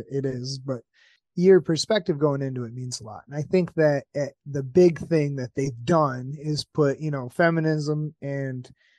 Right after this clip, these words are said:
the inflation and however you wanna look at it, but the woman's not at home any-, and I completely agree that we undervalued being a stay-at-home mom, but it's a great opportunity to look at how we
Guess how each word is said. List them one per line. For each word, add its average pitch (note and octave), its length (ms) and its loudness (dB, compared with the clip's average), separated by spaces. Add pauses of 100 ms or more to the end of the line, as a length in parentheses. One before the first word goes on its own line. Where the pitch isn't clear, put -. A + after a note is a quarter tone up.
(220)
the C3 500 0
inflation D3+ 840 0
and C3+ 280 -10
however E3+ 280 2
you D3+ 120 2
wanna C#3 180 -2
look E3+ 200 2
at B2+ 180 0
it, A#2 100 -8
but B2+ 100 -12
the C3+ 80 -8
woman's D#3+ 400 2
not C#3+ 160 0
at A#2 80 -10
home C#3+ 280 -2
any-, A#2 160 -16 (140)
and D3+ 100 0
I E3 100 4
completely E3+ 480 4
agree C#3+ 260 2
that B2+ 140 -2
we C3+ 140 -4
undervalued C3+ 920 -2 (460)
being C3 580 0 (120)
a C3 460 0 (100)
stay-at-home C#3 600 2
mom, C3+ 320 -4 (240)
but E3+ 160 4
it's D3+ 140 0
a D3 80 0
great F#3 500 2 (100)
opportunity D#3+ 720 2
to C#3 120 -2
look D#3 300 2
at D3 280 2 (400)
how D#3 280 2
we D3+ 220 2